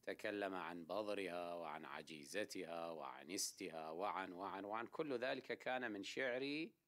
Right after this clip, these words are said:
شاعر رسول الله صلى الله عليه وآله، حسان بن ثابت،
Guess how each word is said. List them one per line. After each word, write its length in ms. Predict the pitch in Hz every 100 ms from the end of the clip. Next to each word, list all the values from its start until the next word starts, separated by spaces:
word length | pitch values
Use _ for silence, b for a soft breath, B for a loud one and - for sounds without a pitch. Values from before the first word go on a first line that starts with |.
| _ _ _ -
شاعر 580 | - 92 107 113 117 113
رسول 360 | - - 123
الله 300 | - 135 131 - _
صلى 280 | - - 95
الله 280 | 90 87 80 85
عليه 300 | 85 85 -
وآله، 180 | - - - _ _ _ _ _ _ -
حسان 380 | 98 - 95 98
بن 160 | 92 92
ثابت، 380 | - 69 -